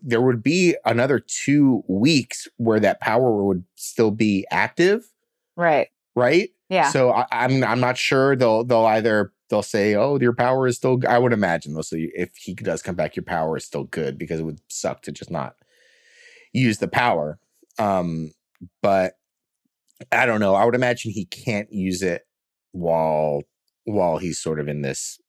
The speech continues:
Speaker 1: um, nether region.
Speaker 2: Right. Um, well, yeah, it was a, it was a unanimous vote. He got voted out.
Speaker 1: Can we talk about the vote?
Speaker 2: Yeah.
Speaker 1: Just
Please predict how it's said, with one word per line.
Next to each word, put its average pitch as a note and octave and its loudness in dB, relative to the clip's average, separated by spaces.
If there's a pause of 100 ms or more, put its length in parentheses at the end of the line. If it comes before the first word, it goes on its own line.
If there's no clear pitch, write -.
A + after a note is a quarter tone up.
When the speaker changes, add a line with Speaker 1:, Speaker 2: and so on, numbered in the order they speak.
(140)
Speaker 1:
um, C#2+ -8
nether D#2+ -4 (160)
region. C2+ -8 (140)
Speaker 2:
Right. D#3+ 0 (1400)
Um, F#3 2 (480)
well, G#3 4
yeah, G3+ 6
it F3 4
was G#3 4
a, G#3+ 6
it A3 6
was A#3 4
a B3+ 6
unanimous C4+ 4
vote. F3+ 4
He F#3+ 4
got F3+ 4
voted F3 4
out. D#3+ 2 (920)
Speaker 1:
Can B2+ 2
we D3 2
talk C#3+ 2
about C3+ 2
the C3 0
vote? G#2+ 0 (220)
Speaker 2:
Yeah. G3+ 4 (2750)
Speaker 1:
Just - -4